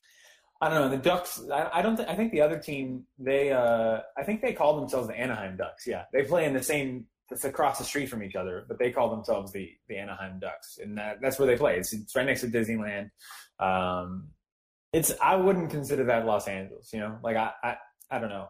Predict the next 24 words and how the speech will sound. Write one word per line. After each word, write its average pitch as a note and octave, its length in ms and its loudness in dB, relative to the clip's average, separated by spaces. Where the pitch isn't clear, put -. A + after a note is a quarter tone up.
I, C3+ 120 2
I C3 120 0
don't C#3 120 0
know B2 120 0
that A#2 80 -2
there's A2+ 200 -2
an A2 80 -2
equivalent A2 380 -2
of G#2+ 80 -4
that G#2 180 2
in, G2 220 -6
in G2 280 -8
Brazil G#2+ 260 6
that G#2 100 4
I G2+ 100 4
can G2 140 -6
compare G#2+ 360 2
it G#2 100 0
to, G#2+ 160 -4
but, G2 100 -6
like, G2 220 -2
but A#2 160 0
it's, - 320 -8
it's, - 420 -2